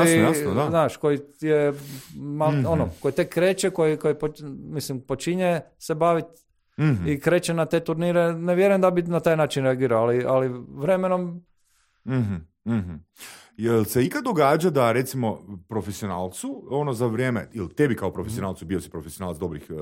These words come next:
Speaker 1: deset, petnaest godina,
Speaker 2: Petnaest
Speaker 1: jel da?
Speaker 2: godina, da.
Speaker 1: Petnaest godina, da ti, ono, dođe nešto u um za vrijeme meča,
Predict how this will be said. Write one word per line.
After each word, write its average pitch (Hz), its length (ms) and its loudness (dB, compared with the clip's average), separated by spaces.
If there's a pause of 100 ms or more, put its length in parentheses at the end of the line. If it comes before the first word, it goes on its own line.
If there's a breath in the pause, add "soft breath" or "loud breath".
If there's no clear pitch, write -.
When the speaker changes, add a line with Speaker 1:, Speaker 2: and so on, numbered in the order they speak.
(400)
Speaker 1:
deset, 92 320 -2
petnaest 101 260 -4
godina, 156 100 4
Speaker 2:
Petnaest - 120 0
Speaker 1:
jel 104 120 0
da? 139 60 2
Speaker 2:
godina, 131 180 0
da. 107 60 -4
Speaker 1:
Petnaest 110 260 0
godina, 196 260 2 (400 loud breath)
da 123 120 4
ti, 127 140 0
ono, 156 440 2
dođe 156 580 4
nešto 156 360 2
u 120 160 4
um 190 300 4
za 117 140 2
vrijeme 143 300 4
meča, 156 460 2